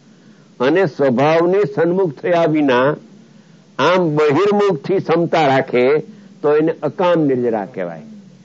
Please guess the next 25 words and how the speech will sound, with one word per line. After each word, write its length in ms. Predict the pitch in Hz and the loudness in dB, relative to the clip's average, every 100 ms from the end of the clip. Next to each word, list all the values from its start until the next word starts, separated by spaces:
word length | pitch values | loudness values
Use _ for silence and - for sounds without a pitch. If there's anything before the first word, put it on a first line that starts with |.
| - _ - - | -20 _ -20 -6
એમ 140 | 127 139 | -4 -4
અકામ 360 | 113 - 160 180 170 | -4 -2 0 0 0
નિર્જરા 440 | 165 156 151 143 | 0 0 0 0
સમ્યક 440 | - 107 117 135 | -2 -2 0 -2
દ્રષ્ટિને 380 | 139 131 - 156 | -4 -8 -4 -4
પણ 180 | 160 160 | -2 -2
હોય 300 | 147 170 208 - _ _ _ - | 0 -2 -4 -10 _ _ _ -6
અને 160 | 139 | -4
મિથ્યા 480 | 131 113 - 170 175 | -4 -6 -8 -8 -6
દ્રષ્ટિને 420 | 135 - - 127 165 | -8 -12 -10 -8 -8
કોઈ 240 | - 127 | -4 -6
કોઈ 240 | - 123 104 | -4 -4 -6
વખતે 280 | 92 - | -8 -8
હોય. 320 | 127 101 76 - - - _ _ _ - - _ - - | -8 -8 -10 -14 -20 -20 _ _ _ -20 -20 _ -20 -8
ઘણી 260 | 123 160 | -4 -2
ભૂખ 240 | 139 156 135 | -2 -4 -2
લાગી 360 | 170 185 190 147 | 0 0 2 2
હોય 200 | 123 110 - _ - - - | 2 -2 -10 _ -20 -18 -12
અને 160 | 180 | -10
ક્ષમતા 420 | 156 196 202 156 | -10 -10 -6 -4
ધારણ 300 | 113 110 101 | -4 -4 -6
કરે, 220 | 98 113 135 | -8 -10 -10
કાંઈ 300 | - 165 117 | -6 -6 -4
વાંધો 220 | 90 87 | -6 -6
નહીં, 140 | 98 | -8